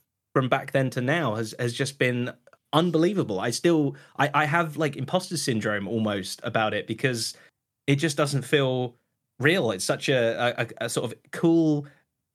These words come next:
interesting job to be able to do and have. Um, I'm,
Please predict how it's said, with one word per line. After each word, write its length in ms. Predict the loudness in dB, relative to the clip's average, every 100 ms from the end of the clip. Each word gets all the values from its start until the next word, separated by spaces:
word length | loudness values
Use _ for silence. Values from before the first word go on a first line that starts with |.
| _ _
interesting 960 | 0 2 0 -4 -2 -2 -2 -2 -6 -12 _ -2
job 320 | 2 2 0
to 100 | -2
be 140 | 2
able 280 | 2 0 -4
to 240 | 0 0 0
do 340 | 0 0 2
and 120 | 0
have. 300 | 0 0 0
Um, 300 | 0 0 -2 -4
I'm, 220 | -4 -4